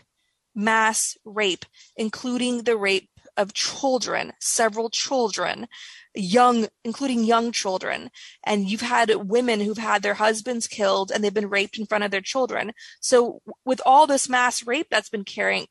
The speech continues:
being carried out across Ukraine, where Russia has occupied villages and cities,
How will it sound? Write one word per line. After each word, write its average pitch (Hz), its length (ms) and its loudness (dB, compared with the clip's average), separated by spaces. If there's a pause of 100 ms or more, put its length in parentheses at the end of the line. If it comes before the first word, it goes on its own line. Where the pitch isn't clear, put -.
being 202 220 -4
carried 196 400 0
out 196 240 2
across 196 380 -2
Ukraine, 220 460 -2 (300)
where 214 280 0
Russia 208 500 0 (120)
has 202 260 -4 (160)
occupied 196 680 -4
villages 190 540 -2
and 190 160 -8
cities, 220 420 -4